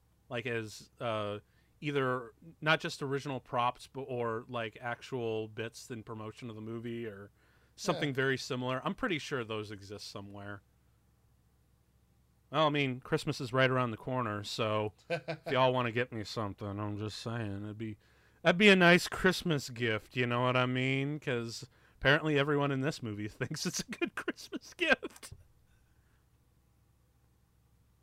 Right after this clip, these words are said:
Speaker 1: Yeah, dude, look at these sets. Like, they, it, this seriously looks like pieces of the Axis Chemical set from Batman.
Speaker 2: Yeah, I, I, I, I, it's very similar.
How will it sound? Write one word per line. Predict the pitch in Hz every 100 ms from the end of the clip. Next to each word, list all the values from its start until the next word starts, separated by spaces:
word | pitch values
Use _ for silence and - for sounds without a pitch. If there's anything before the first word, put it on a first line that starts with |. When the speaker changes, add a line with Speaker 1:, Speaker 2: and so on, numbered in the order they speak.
| _ _ _ _ _
Speaker 1:
Yeah, | 131
dude, | 117 143 196
look | 320
at | 359
these | 139 110
sets. | - 123 98 - 135
Like, | 135 131
they, | 196 202 - - _ -
it, | 208 190
this | 220
seriously | - 190 165 139 151
looks | 127 120 -
like | 117 -
pieces | 131 113 113 110
of | 104
the | 110 107 113
Axis | 113 107 - 107
Chemical | - 113 98 - 90 90 101 _ _ _
set | - 127 101 -
from | 131 104
Batman. | 101 107 110 92 85 87 -
Speaker 2:
Yeah, | 143 139 127
I, | 127 139 156 165
I, | 160
I, | 165 160 156 147
I, | 151 151 - _ _ _ _ _ _ _ _ -
it's | 160 156 -
very | 135 143 143 135 123
similar. | 120 - 117 117 117 117